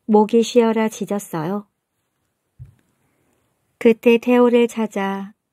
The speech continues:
산으로 올라오던 마을 사람들이 누렁이의 울음소리를 들었습니다. "저기 있었구나." 마을 사람들은 누렁이의 울음소리가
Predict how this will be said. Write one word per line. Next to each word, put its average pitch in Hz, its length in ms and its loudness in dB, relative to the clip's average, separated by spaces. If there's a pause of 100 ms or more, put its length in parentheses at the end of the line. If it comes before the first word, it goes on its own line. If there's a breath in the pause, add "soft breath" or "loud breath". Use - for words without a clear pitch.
(800)
산으로 226 800 2 (160)
올라오던 208 640 -2
마을 180 240 -4
사람들이 185 880 -6
누렁이의 220 580 2
울음소리를 196 720 -2
들었습니다. 185 880 -6 (1040)
"저기 214 340 2
있었구나." 220 560 -4 (640)
마을 220 340 2
사람들은 214 680 -2
누렁이의 214 560 -2
울음소리가 190 1000 -4